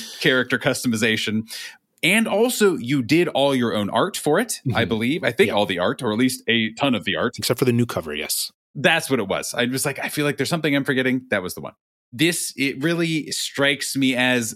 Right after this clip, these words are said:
Speaker 2: this is another time where Navarre was like, "I kinda wanna do this thing. I have no experience doing it. I'm jumping in and I'm gonna figure it out." Just like the show, just like a bunch of other stuff. And I think, I think that's incredible. But
Speaker 1: Yeah.
Speaker 2: also, I know I am someone who's like,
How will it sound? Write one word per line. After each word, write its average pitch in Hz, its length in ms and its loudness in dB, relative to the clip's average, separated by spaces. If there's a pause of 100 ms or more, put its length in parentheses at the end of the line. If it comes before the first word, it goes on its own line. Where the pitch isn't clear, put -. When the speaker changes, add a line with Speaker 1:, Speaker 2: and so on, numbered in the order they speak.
Speaker 2:
this 131 300 -2
is 120 80 -4
another 170 340 2
time 165 520 0 (200)
where 123 420 0 (100)
Navarre 147 640 2 (180)
was 120 160 -2
like, 123 220 0
"I 180 180 4
kinda 170 300 2
wanna 156 220 2
do 147 180 0
this 135 240 -2
thing. 92 340 0 (260)
I 131 160 2
have 131 180 0
no 202 180 4
experience 190 800 2
doing 147 300 4
it. 147 200 2 (160)
I'm 160 260 2
jumping 170 480 2
in 175 220 2
and 113 200 -2
I'm 117 100 0
gonna 110 140 0
figure 147 440 0
it 143 80 2
out." 110 300 2
Just 151 260 -2
like 165 240 2
the 160 60 -2
show, 175 320 2
just 156 180 -6
like 156 160 0
a 135 60 -14
bunch 147 220 0
of 147 60 -2
other 139 120 2
stuff. 147 260 -2
And 185 160 2
I 175 100 0
think, 202 280 2
I 190 120 4
think 196 140 2
that's 170 220 0
incredible. 113 720 0 (120)
But 101 120 2
Speaker 1:
Yeah. 156 80 4
Speaker 2:
also, 156 240 2
I 165 140 4
know 131 100 4
I 165 140 4
am 131 100 2
someone 104 300 0
who's 107 200 -2
like, 101 200 0